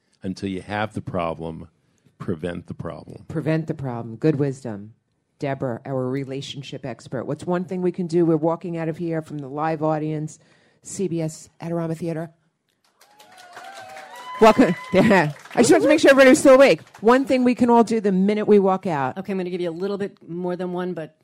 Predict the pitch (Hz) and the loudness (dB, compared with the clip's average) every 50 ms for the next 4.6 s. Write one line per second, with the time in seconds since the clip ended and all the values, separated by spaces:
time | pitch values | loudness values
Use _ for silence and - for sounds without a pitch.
0 | _ _ - 190 160 135 _ - _ _ _ _ _ _ _ _ _ _ _ _ | _ _ -10 -10 -10 -10 _ -20 _ _ _ _ _ _ _ _ _ _ _ _
1 | _ _ - - 190 180 170 160 147 143 147 156 160 - - - _ _ 151 175 | _ _ -12 -10 -8 -6 -6 -8 -8 -10 -12 -10 -8 -8 -8 -8 _ _ -8 -6
2 | 185 175 170 170 - 160 185 175 185 190 202 208 208 214 208 - - - - 190 | -6 -6 -6 -10 -10 -8 -6 -6 -4 -6 -6 -6 -8 -8 -8 -10 -10 -10 -6 -6
3 | 180 190 185 - 196 185 165 165 170 165 170 175 165 - 156 170 170 160 156 147 | -6 -6 -6 -8 -10 -8 -8 -8 -8 -8 -8 -10 -12 -12 -12 -10 -10 -10 -10 -12
4 | 156 - - 160 151 - - 151 151 156 _ | -12 -14 -14 -16 -16 -16 -18 -18 -20 -20 _